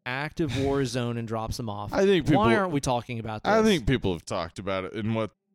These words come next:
Speaker 2: what we all tend to agree on is, yeah, that shouldn't, that shouldn't have happened.
Speaker 1: Who would do that?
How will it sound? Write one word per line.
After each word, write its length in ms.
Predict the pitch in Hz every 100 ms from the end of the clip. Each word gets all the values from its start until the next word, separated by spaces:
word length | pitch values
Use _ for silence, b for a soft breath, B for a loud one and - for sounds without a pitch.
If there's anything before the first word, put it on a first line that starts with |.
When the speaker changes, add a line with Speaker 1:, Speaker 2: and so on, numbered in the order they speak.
| _
Speaker 2:
what 300 | 135 123 110 -
we 160 | 113
all 260 | 107 107 95
tend 400 | - 110 95 87
to 340 | 98 90 82 - -
agree 360 | 101 87 113 95
on 240 | 85 85
is, 420 | 80 78 - - _ _ -
yeah, 240 | 147 147 85 -
that 240 | 110 -
shouldn't, 240 | 131 - _ _ -
that 120 | 110
shouldn't 300 | 139 127 85
have 80 | 82
happened. 640 | - 117 104 - - - -
Speaker 1:
Who 160 | - 262
would 100 | 254
do 160 | 247 247
that? 260 | 127 -